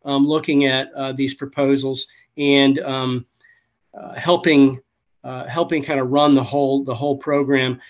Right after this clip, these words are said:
which is gonna be from fiscal year twenty twenty-three through twenty twenty-seven. Uh, so it's, uh, uh, counting the field parts of it and then, uh, all the,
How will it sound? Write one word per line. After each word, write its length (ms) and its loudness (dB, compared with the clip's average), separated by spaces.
which 140 -2
is 140 2
gonna 180 4
be 140 4
from 200 -2
fiscal 340 2
year 220 2
twenty 320 0
twenty-three 600 -2
through 240 -4
twenty 280 -4
twenty-seven. 760 -4
Uh, 120 -8
so 220 -2
it's, 300 0
uh, 200 0
uh, 120 -4
counting 460 4
the 320 4
field 440 4
parts 380 0
of 140 2
it 280 0
and 260 -2
then, 320 2
uh, 400 -4
all 180 0
the, 320 -2